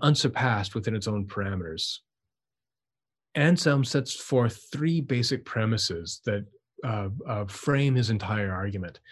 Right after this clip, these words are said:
and I want to spell those out here quickly. The first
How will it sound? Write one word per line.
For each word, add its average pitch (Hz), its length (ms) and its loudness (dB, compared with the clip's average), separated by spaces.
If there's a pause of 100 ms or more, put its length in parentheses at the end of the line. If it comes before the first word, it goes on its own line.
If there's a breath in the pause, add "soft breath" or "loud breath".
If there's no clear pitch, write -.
(140 loud breath)
and 117 60 0
I 117 60 4
want 139 140 4
to 127 40 2
spell 131 280 0
those 123 180 2
out 113 160 0
here 98 480 -4 (440)
quickly. 92 440 0 (480 loud breath)
The 113 60 0
first 165 540 2